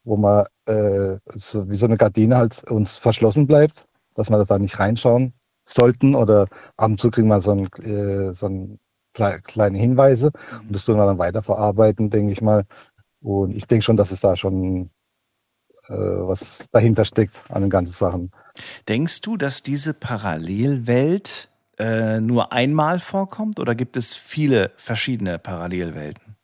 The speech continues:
Speaker 1: Ja, aber ich de-, ich denke, umso reiner, äh, reiner der, das Herz von der Person ist, umso öfters sieht er sowas. Und ich denke, damals gibt's, gab's es viel öfters. Und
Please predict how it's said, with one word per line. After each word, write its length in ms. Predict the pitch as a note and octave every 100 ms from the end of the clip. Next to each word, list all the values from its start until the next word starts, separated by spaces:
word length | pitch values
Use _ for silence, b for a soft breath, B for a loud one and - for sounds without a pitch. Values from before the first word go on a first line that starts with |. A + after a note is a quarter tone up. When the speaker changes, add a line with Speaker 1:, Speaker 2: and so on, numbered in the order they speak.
| _ -
Speaker 1:
Ja, 200 | G2+ F#2+
aber 100 | A2
ich 160 | G#2
de-, 120 | - G#2
ich 120 | -
denke, 240 | C#3+ C3+ C3+
umso 500 | B2 A#2+ A2 B2 A#2
reiner, 800 | G2+ G2+ A#2+ B2 B2 A#2 G#2+ G2+
äh, 240 | - -
reiner 380 | G2+ G2 A2 A#2
der, 300 | A2 G#2+ F#2+
das 200 | - G2+ A2+
Herz 200 | G#2+ -
von 120 | A2
der 100 | G2+
Person 360 | A#2 G2+ G#2+
ist, 160 | A2+ -
umso 220 | A2+ G#2
öfters 320 | G#2+ G2+ G2+
sieht 140 | - F2+
er 80 | F2+
sowas. 460 | - F#2+ F2 - _ _ _ B B B -
Und 600 | G2+ F#2+ F#2+ F#2 - - _
ich 100 | -
denke, 180 | - F#2
damals 520 | F#2 G2 A#2+ A#2 - - _
gibt's, 260 | - G#2 -
gab's 240 | - G#2+ -
es 100 | -
viel 180 | A2+ F#2+
öfters. 520 | A2+ - D3+ - - _ _ _
Und 340 | - G#2 G2+